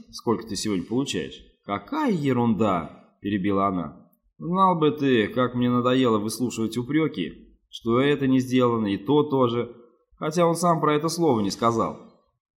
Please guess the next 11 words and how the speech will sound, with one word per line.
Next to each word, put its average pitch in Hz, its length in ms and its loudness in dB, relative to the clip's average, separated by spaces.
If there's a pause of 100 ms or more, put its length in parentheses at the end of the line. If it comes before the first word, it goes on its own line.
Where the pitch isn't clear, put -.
(120)
А 127 160 -2
напомнишь, 160 600 2 (320)
непременно 175 560 2
взбесится 151 560 0
и 104 40 -2
начнёт 123 400 0
орать, 123 320 2
что - 180 -4
не 113 80 2
моё 123 280 4
дело». 95 400 -2